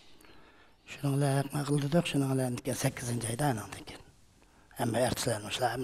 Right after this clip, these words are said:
başı çıkıp mantık verip şunun la o film katlaştık. Katlaştık jarayanda hem de Aldıda biz bagırıp dönemden bir koni bilemem bu. Manın karsak hem bu bir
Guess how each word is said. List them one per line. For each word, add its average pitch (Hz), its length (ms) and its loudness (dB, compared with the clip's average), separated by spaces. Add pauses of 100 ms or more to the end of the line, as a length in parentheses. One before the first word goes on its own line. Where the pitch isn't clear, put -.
(120)
başı 117 200 -2
çıkıp - 300 -6
mantık 120 460 -6
verip 120 160 -4
şunun 120 320 -6
la - 120 -6 (600)
o - 80 -2
film 117 300 -6
katlaştık. - 500 -6
Katlaştık 156 320 2
jarayanda 165 460 10
hem 151 200 10
de 156 160 6 (640)
Aldıda 139 400 8
biz 131 140 2
bagırıp 127 320 4
dönemden 131 380 2
bir 123 80 -8
koni 139 380 4
bilemem 110 340 -4 (100)
bu. 113 120 -10 (920)
Manın 139 280 6
karsak - 520 0
hem 139 100 4 (160)
bu 131 640 0 (220)
bir 131 180 -4